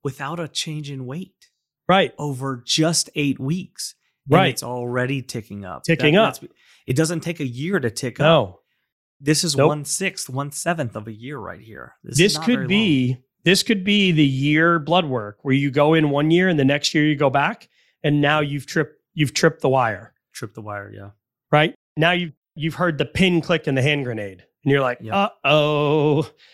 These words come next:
Speaker 1: Yeah.
Speaker 2: Here
Speaker 1: What,
Speaker 2: I am.
Speaker 1: what are they
Speaker 2: And now
Speaker 1: writing
Speaker 2: all of a
Speaker 1: down?
Speaker 2: sudden, it's,
Speaker 1: Yeah.
Speaker 2: "Well, here's your medication, here's your option, go lose some weight." And it's like, "Well, I've been trying to do that for decades." Okay.
Speaker 1: Yeah.
Speaker 2: Like, give me something a little bit more. So that's what this category right here with these two is not a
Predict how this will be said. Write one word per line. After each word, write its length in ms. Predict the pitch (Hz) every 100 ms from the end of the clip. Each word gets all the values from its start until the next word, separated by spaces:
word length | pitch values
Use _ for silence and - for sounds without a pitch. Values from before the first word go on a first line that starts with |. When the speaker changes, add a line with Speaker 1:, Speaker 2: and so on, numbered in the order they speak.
| _ _
Speaker 1:
Yeah. 340 | 107 104 98 98 _ _
Speaker 2:
Here 100 | 147
Speaker 1:
What, 80 | 147
Speaker 2:
I 40 |
am. 260 | 175 247 139
Speaker 1:
what 140 | 117 120
are 60 |
they 80 | 127
Speaker 2:
And 100 | 135
now 160 | 165 220
Speaker 1:
writing 80 | 214
Speaker 2:
all 60 |
of 60 | 175
a 40 | 147
Speaker 1:
down? 80 |
Speaker 2:
sudden, 480 | - 139 127 135 185 - _
it's, 260 | 156 151 98
Speaker 1:
Yeah. 60 |
Speaker 2:
"Well, 120 | 98 135
here's 280 | 131 151
your 80 | 143
medication, 560 | 143 139 147 151 - 139
here's 220 | 139 139
your 100 | 131
option, 400 | 131 131 - 135
go 120 | 127
lose 260 | 131 131 117
some 160 | - 117
weight." 260 | 254 156
And 80 | 156
it's 120 | 131
like, 140 | 135 120
"Well, 160 | 160 - _ _ _ _ _ _ _
I've 120 | 117
been 140 | 113 110
trying 260 | 156 156
to 60 | 123
do 120 | 127
that 180 | 123 104
for 100 | -
decades." 520 | 104 101 - - - -
Okay. 240 | 127 143 120 -
Speaker 1:
Yeah. 180 | 123 107 - _
Speaker 2:
Like, 280 | 131 131 _
give 120 | 175
me 100 | 170
something 320 | 156 156 151
a 40 | 143
little 200 | 139 135
bit 160 | 123
more. 380 | 117 143 117 101 _
So 120 | -
that's 220 | 156 185
what 100 | 247 -
this 300 | 156 170 196
category 480 | - 170 170 143 139
right 100 | 135
here 120 | 180
with 100 | 147
these 220 | 139 180 -
two 280 | 135 123 123 _ _ _ _ _
is 280 | 147 151 120
not 200 | 165 262
a 220 | 185 131